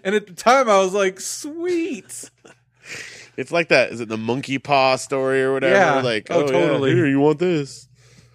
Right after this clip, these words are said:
Speaker 2: Yeah.
Speaker 1: The trampoline in The Simpsons. You just keep on driving.
Speaker 2: <laughs> So.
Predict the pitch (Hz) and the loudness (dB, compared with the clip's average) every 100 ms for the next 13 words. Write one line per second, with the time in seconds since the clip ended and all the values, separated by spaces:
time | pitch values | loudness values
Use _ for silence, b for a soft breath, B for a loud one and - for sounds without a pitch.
0 | b b b 98 98 92 - - 139 127 | b b b -4 -4 -4 -12 -12 -10 -6
1 | 143 131 135 131 131 127 120 120 127 110 | 0 2 4 4 6 4 2 -2 -6 -8
2 | - 123 120 117 143 143 131 135 156 156 | -8 -8 -10 -12 -12 -10 -10 -12 -18 -12
3 | 147 156 165 165 165 165 156 151 151 147 | -12 -10 -10 -12 -10 -6 -4 -4 -6 -10
4 | 131 135 139 107 - _ - _ - _ | -10 -10 -10 -14 -18 _ -20 _ -20 _
5 | _ - B B B B B B B _ | _ -20 B B B B B B B _
6 | _ _ - 85 87 | _ _ -8 -6 -6